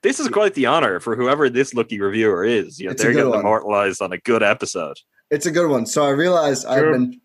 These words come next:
Speaker 2: checking on my phone, but if I check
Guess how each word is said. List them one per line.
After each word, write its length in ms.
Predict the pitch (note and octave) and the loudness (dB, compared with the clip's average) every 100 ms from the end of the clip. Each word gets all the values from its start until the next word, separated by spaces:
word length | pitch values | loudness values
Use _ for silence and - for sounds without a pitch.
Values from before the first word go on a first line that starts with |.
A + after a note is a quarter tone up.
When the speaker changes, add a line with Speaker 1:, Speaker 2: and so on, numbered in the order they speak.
| _ | _
Speaker 2:
checking 420 | - - D#3 E3 E3+ | -10 -2 -2 0 -2
on 80 | C#3 | 0
my 160 | B2 | -2
phone, 720 | A2+ - E3+ D3 A2 G2+ F#2+ _ _ _ _ _ _ _ _ - | -2 0 2 2 0 -4 -12 _ _ _ _ _ _ _ _ -2
but 440 | C#3 C3 - _ _ _ _ | 0 0 -2 _ _ _ _
if 160 | B2+ - | -12 0
I 120 | B2 | 0
check 420 | A#2+ D3+ C#3 C#3 | 0 0 -2 -4